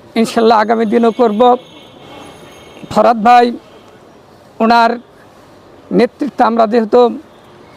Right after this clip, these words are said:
এখন কর্মসূচি হাতে নিয়েছি, উনি হয়তো অল্প দু একদিনের ভিতরে আমাদের মাঝে এসে উপস্থিত হবেন এবং এই কার্যক্রমে অংশগ্রহণ করবেন।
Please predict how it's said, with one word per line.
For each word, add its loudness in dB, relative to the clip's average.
এখন -4
কর্মসূচি -2
হাতে 0
নিয়েছি, 0
উনি 0
হয়তো 0
অল্প 0
দু 2
একদিনের 0
ভিতরে 0
আমাদের 0
মাঝে 0
এসে -4
উপস্থিত -4
হবেন 0
এবং 0
এই 0
কার্যক্রমে 0
অংশগ্রহণ -2
করবেন। 0